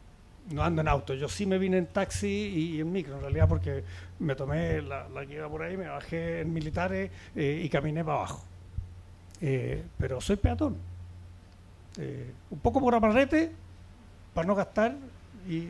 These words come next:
durante treinta y cinco años casado nunca tuve auto.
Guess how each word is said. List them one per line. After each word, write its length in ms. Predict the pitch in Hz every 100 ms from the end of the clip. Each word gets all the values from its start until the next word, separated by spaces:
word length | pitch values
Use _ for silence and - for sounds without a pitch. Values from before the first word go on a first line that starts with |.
| 175
durante 360 | 156 170 160 165
treinta 260 | 180 170
y 40 | 147
cinco 240 | 190 196
años 160 | 202 196
casado 320 | 160 196 202
nunca 220 | 190 202
tuve 240 | 190 190
auto. 420 | 175 160 - 220